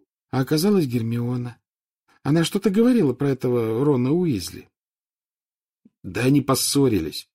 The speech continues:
сказал Гарри. Они вместе пошли по коридору.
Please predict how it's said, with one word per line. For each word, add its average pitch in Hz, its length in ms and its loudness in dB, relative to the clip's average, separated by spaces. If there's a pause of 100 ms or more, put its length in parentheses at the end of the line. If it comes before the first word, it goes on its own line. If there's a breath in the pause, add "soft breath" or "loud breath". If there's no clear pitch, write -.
сказал 76 400 -8
Гарри. 76 320 -12 (840)
Они 196 200 0
вместе 156 320 -2
пошли 98 260 -8
по 98 120 -12
коридору. 90 560 -12